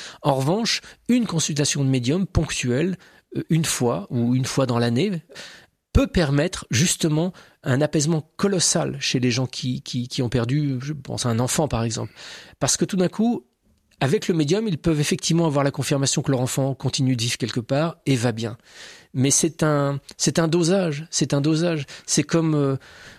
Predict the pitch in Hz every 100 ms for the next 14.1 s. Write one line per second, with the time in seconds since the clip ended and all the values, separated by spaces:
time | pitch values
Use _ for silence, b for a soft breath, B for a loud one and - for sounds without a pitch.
0 | B 156 151 151 147 151 165 180 190 151
1 | 143 139 143 165 165 147 160 147 - B
2 | B 135 143 147 143 139 156 135 - 139
3 | 139 175 - 139 139 131 135 - 135 139
4 | 180 180 127 - - 139 135 127 135 127
5 | - 175 180 139 131 127 123 120 127 160
6 | 127 131 123 143 143 135 120 123 123 131
7 | 131 131 135 151 B B B - 143 160
8 | 147 143 135 160 143 139 143 151 208 143
9 | 185 196 - 151 139 - 190 160 - 143
10 | 165 - 196 - 190 135 143 139 131 208
11 | 226 B B B - 139 143 131 139 143
12 | 170 220 156 - 135 131 123 131 - 135
13 | 127 123 139 131 - 170 170 151 135 127
14 | 143